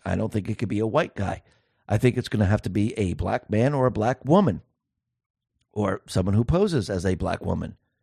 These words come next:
But we'll have to see how this all plays out. This will be very, very interesting. Now, we could see that the deep state players, they have been going after Trump with all these indictments, but they're not working, especially the one out in New York. And it looks like the,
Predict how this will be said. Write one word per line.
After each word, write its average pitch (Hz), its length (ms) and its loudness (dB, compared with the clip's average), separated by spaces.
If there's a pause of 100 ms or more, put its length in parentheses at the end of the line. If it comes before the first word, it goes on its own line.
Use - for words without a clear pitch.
(640)
But 165 140 2
we'll 196 100 6
have 208 160 6
to 190 80 2
see 190 140 6
how 170 100 8
this 151 180 2
all 143 120 6
plays 135 300 4
out. 175 160 6
This 92 140 -2
will 107 80 0
be 107 120 2
very, 101 220 4
very 98 240 4
interesting. 117 380 -2 (680)
Now, 135 200 2
we 233 220 -2
could 202 160 0
see 180 180 2
that - 280 0
the 117 80 2
deep 151 220 -2
state 143 220 4
players, 131 380 6
they 120 100 6
have 117 100 2
been 110 140 2
going 113 300 4
after 110 260 2
Trump 110 340 4
with 104 120 -2
all 104 160 4
these 101 220 0
indictments, 90 480 0
but 196 220 -2 (340)
they're 190 160 8
not 160 260 4
working, 123 440 2 (200)
especially 226 440 2
the 117 120 4
one 120 260 2 (100)
out 117 220 0
in 107 120 2
New 95 80 2
York. 120 360 2 (340)
And 113 100 4
it 143 100 4
looks 185 220 2
like 160 280 2
the, 117 280 -2